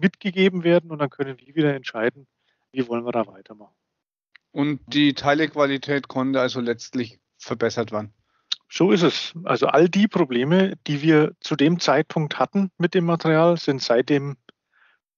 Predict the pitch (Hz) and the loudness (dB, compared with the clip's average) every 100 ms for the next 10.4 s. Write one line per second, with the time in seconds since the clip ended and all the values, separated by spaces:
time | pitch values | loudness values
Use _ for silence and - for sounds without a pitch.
0 | _ - - - 117 113 - 131 131 117 | _ -12 -10 -8 -6 -6 -4 -4 -4 -4
1 | 135 120 120 117 123 - 113 107 _ _ | 0 0 -2 -4 -2 0 -4 -6 _ _
2 | - - - - 120 127 165 165 151 - | -20 -20 -16 -4 2 2 4 2 2 0
3 | - 151 135 160 180 170 165 - 202 - | 2 4 4 2 2 2 2 2 0 2
4 | 147 170 151 147 147 160 139 147 143 151 | 2 4 2 2 2 2 2 2 2 4
5 | 147 165 - - - _ 147 196 - 175 | 4 4 -2 -16 -20 _ 0 2 2 2
6 | 196 165 151 - 185 - 185 185 139 139 | 4 4 2 2 -6 -2 0 0 0 0
7 | 156 151 151 - 165 185 - - 135 147 | 0 0 0 0 0 0 0 -2 -2 0
8 | 139 151 139 143 131 - 123 135 135 127 | -4 -4 -2 0 -2 -2 0 2 2 -4
9 | 120 120 135 185 - - _ - - - | -4 -2 2 2 -2 -16 _ -20 -20 -20
10 | - 139 127 120 | -4 -2 -2 -6